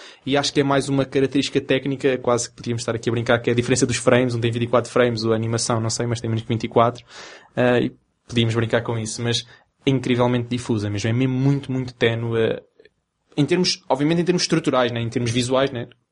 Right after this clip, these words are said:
Qualquer olho humano sabe que aquilo é live action e aquilo é animação. Mas em termos conceptuais e estruturais, eu... eu, eu até tenho as minhas dúvidas se quando ele faz ou pensa num filme, se ele, se ele não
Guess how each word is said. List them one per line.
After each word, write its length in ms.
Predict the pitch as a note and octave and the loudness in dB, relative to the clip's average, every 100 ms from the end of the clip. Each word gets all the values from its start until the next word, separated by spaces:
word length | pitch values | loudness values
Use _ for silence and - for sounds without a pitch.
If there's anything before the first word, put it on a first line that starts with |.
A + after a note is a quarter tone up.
| _ _ _ | _ _ _
Qualquer 320 | G#2 G#2 A2+ | -2 0 0
olho 160 | A#2 A#2 | 2 0
humano 200 | B2 B2+ | 0 0
sabe 180 | A#2+ | 0
que 60 | A#2 | 0
aquilo 160 | A#2+ B2 | 2 4
é 20 | |
live 180 | B2+ C#3 | 4 2
action 120 | C#3 | 0
e 20 | |
aquilo 140 | B2 | 0
é 20 | A#2+ | 0
animação. 360 | A2+ G#2+ G2+ - - - - - | 0 -4 -6 -10 -18 -16 -18 -2
Mas 140 | C#3 | 0
em 60 | D3 | 2
termos 180 | F3 | 0
conceptuais 540 | - E3 D#3+ D#3 D#3 C#3+ | 0 0 -2 2 2 2
e 40 | |
estruturais, 580 | C3 D3 C#3+ C3 C#3+ C#3 | 0 -4 2 4 4 2
eu... 200 | C#3+ C#3 - - - - _ _ _ _ _ _ _ _ _ _ _ _ | 2 2 -4 -20 -20 -20 _ _ _ _ _ _ _ _ _ _ _ _
eu, 140 | C#3 - _ | -12 -12 _
eu 160 | F3+ F#3 | 2 2
até 600 | F#3 F#3 F3+ F3+ F3+ F3 | 2 2 2 4 2 0
tenho 380 | - - D#3+ E3 | -4 0 2 2
as 100 | D3+ | 2
minhas 160 | D3 | 0
dúvidas 300 | C3 D#3+ F3+ | 2 2 2
se 80 | - | 2
quando 200 | - D#3 | -2 0
ele 120 | D#3+ | -2
faz 520 | C#3+ - - D3 D3 C3+ | -4 -10 2 4 4 2
ou 100 | C3 | 0
pensa 300 | D#3 D3 C#3+ | 0 0 0
num 140 | C#3 | -2
filme, 260 | C3+ D3 D#3 | -2 -2 -2
se 200 | - D#3 | -2 0
ele, 280 | D#3 D3 - | 2 0 -6
se 180 | - D#3 | 0 2
ele 80 | |
não 200 | D3+ D3 | 2 0